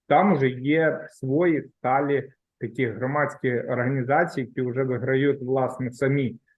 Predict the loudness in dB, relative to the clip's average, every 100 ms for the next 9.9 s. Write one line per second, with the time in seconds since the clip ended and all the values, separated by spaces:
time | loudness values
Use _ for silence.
0 | _ -4 0 4 4 2 -2 -2 -2 -4
1 | _ _ -6 0 2 4 4 2 2 0
2 | 2 -2 -2 -6 -6 -4 -6 -6 -8 -10
3 | -6 2 2 2 -4 -10 -12 -12 _ _
4 | -8 -6 -2 -2 0 0 0 0 -2 -4
5 | -2 -2 0 0 2 0 0 -2 -6 -2
6 | -2 0 -2 -2 -4 -2 0 -2 -6 _
7 | _ _ 0 4 6 6 4 2 -2 -4
8 | -4 -2 -4 0 -2 -2 -4 -2 0 2
9 | 2 2 4 4 2 0 2 0 -2